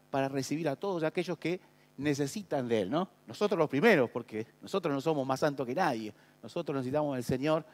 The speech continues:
entonces podemos venir a la casa del Señor. Quiero animarles en esta mañana, si tienen su Biblia allí, vamos a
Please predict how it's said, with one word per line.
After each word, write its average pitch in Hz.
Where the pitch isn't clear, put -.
entonces 139
podemos 131
venir 135
a 127
la 127
casa 135
del 127
Señor. 110
Quiero 233
animarles 180
en 160
esta 170
mañana, 180
si 127
tienen 165
su 139
Biblia 156
allí, 196
vamos 170
a 143